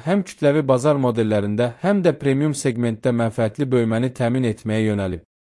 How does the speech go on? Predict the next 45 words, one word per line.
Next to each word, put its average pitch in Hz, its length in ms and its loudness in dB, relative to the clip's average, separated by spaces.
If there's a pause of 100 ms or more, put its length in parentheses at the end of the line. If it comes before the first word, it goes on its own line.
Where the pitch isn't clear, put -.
(100)
Bu, 233 120 4
şirkətin 180 640 0
iki 165 240 -2
min 190 180 4
iyirmi 135 440 2
birinci 120 400 2
ilin 127 280 2
dördüncü 113 540 0
rübündən 113 480 0
bəri 131 280 2
top 147 300 -2
beşdə 139 380 0
ən 139 200 0
güclü 117 300 -2
artımı 117 380 0
qeydə 110 320 0
aldığı 110 420 0
ilk 127 300 -4
dövr 98 220 0
oldu. 87 400 -4 (380)
Galaxy 202 560 2
S 160 180 -2
iyirmi 131 360 2
beş 143 160 4
seriyası 117 480 0
sabit 127 420 0
satış - 360 -4
göstəriciləri 113 760 0
ilə 113 200 2
diqqət 151 400 -2
çəksə 120 320 -2
də, 104 140 0 (380)
Galaxy 165 540 2
S 143 180 -2
iyirmi 123 360 2
beş 147 200 2
H 143 220 -2
modelinə 120 340 0
olan 117 300 2
tələbin 113 420 0
ciddi 120 300 -6
şəkildə 123 440 -2
artmadığı 113 600 0
qeyd 110 240 2
olunub. 85 320 -4